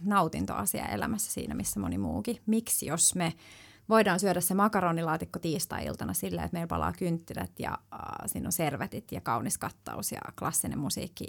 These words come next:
ja se interiöri on nätti. Miksi me ei tehtäisi ennemmin niin, kuin että me vedetään se vaan jotenkin tosi arkisesti ja nopeasti ja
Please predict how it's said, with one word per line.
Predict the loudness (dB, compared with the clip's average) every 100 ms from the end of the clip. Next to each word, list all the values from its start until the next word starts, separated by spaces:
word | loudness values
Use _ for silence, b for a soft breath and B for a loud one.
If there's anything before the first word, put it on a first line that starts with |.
| -8
ja | -6 -4
se | -2
interiöri | -2 -2 -4 -4 -4
on | -4
nätti. | -4 -2 0
Miksi | 0 2
me | 0
ei |
tehtäisi | 0 -4 -4 -2
ennemmin | 0 0 -2 -2 0
niin, | 0 -2 -4
kuin | -6 -8
että | -6
me | -8
vedetään | -8 -8 -6 -4
se | -6
vaan | -6 -8
jotenkin | -6 -6 -6
tosi | -8 -6
arkisesti | -4 -4 -4 -6 -6 -6
ja |
nopeasti | -4 -4 -4 -4 -6
ja | -8